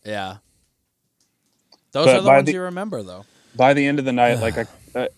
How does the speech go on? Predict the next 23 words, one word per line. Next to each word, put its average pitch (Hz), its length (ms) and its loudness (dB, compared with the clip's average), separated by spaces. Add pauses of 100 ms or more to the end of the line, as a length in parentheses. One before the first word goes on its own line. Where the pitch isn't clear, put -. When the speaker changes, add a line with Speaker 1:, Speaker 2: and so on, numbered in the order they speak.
(120)
Speaker 2:
I 113 80 -2
almost 127 380 0
couldn't 117 320 -4
hear 113 320 -4
myself 104 520 0
talking. 151 400 0 (360)
Speaker 3:
I 113 60 -6
remember 143 360 -4
trying 117 320 -6
to, 101 180 -6 (300)
Nick, 120 240 -6 (180)
Nick 127 220 -4
at 82 100 -6
one 110 180 -2
point 98 280 -8
is 92 140 -8
like, 90 320 -6 (200)
"I'm 101 120 -10
squaring 107 340 -4
up 95 100 -8
with 98 120 -12
the 98 80 -8
bar." 92 400 -2